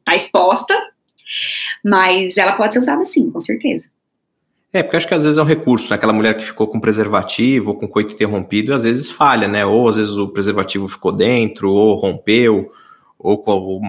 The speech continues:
Speaker 2: o parceiro não conseguiu segurar e aí acabou ejaculando um pouco. Aí,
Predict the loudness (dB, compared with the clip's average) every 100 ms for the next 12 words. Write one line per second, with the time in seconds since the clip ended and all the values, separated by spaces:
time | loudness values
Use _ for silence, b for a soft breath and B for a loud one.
0 | -12 _ -6 -4 0 0 2 0 -2 -4
1 | -4 -4 -4 -4 -2 2 2 2 2 0
2 | 0 -4 -4 -2 -2 -2 -2 -4 -4 0
3 | 0 2 2 0